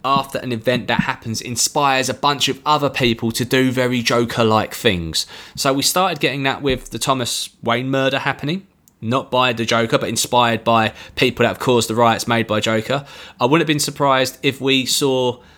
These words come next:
a shot of someone at a chemical factory just to suggest that maybe someone's about to fall into a vat of chemicals, you know?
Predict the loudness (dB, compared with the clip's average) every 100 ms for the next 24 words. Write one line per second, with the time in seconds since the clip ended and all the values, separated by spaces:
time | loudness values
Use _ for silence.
0 | _ -4 -2 0 0 0 -2 -2 0 0
1 | 0 -2 -2 -4 -4 -4 -4 -2 -2 -4
2 | -4 -4 -4 -4 -2 -4 -8 _ _ _
3 | -6 -4 -4 -4 -4 -2 0 0 -2 -4
4 | -4 -4 -4 -2 -2 -2 -4 -6 -2 -2
5 | -4 -2 0 0 -2 -2 0 0 0 -6
6 | -4 -4 -4 -4 -2 -2 -2 -2 0 0
7 | 0